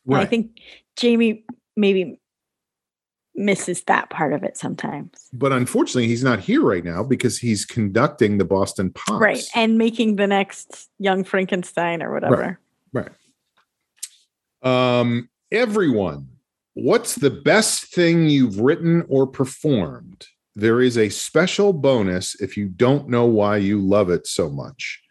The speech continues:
Speaker 2: For example, I once wrote a line in a very bad poem,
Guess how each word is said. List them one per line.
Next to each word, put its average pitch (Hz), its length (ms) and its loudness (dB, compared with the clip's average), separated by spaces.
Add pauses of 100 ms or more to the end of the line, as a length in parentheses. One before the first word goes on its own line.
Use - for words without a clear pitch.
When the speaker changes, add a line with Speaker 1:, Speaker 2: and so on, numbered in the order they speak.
(400)
Speaker 2:
For 110 160 6
example, 131 640 2
I 107 80 0
once 120 400 0
wrote 123 180 4
a 113 40 4
line 117 520 2
in 104 120 -6
a 98 80 -2
very 101 280 0
bad 90 440 -2
poem, 175 560 0